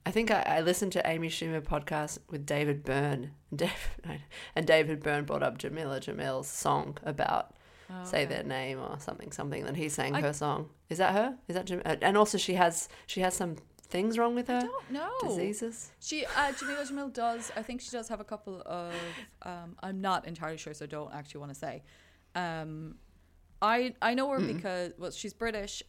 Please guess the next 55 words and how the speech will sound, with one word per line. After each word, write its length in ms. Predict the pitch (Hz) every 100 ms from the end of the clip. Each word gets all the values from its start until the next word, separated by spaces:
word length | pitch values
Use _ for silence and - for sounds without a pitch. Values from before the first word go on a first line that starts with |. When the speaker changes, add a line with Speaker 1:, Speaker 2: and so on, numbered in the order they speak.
| -
Speaker 2:
and 500 | 180 175 175 175 175
so 180 | -
she 180 | 180 -
was 420 | 185 180 165 - - _ _ _
kind 320 | - 226 233
of, 160 | 233 226
like, 260 | 202 196 -
famous 360 | 196 185 175
in 120 | 180 170
sort 200 | - 165
of 100 | 160
T 160 | 180
V 140 | 170 170
presenter 520 | - 165 160 151 156
realms 340 | 156 156 156 160
here 140 | 160
for 220 | 147 151
a 40 | 156
little 220 | 151 151
while. 480 | 160 151 - - 175 - - _ _ -
And 180 | 180
then 220 | 175 170 170
she 460 | - 180 170 170
was 160 | - 175
in 100 | 175
The 60 |
Good 200 | 170 233
Place. 440 | - - - - -
She's 260 | - 175 165
Tahani 420 | 185 202 196 160
in 80 | 156
The 60 | 160
Good 180 | 175
Place. 240 | - - -
And 140 | 175
that 160 | 180 190
is 200 | 185 175 165 _
one 400 | 180 170 220 254
of 160 | 233 214
the 80 | 190
best 440 | 170 160 - -
T 120 | - 160
V 120 | 151
shows 560 | 143 117 98 - - - _ -
I've 100 | 156
seen 200 | 160 151
in 60 |
a 60 | 151
long 240 | 160 160
time. 320 | 156 147 80 - _ - _ -
And 200 | 160 147
she's 160 | - 175
great 320 | - 196 190
in 120 | -
it. 140 | 170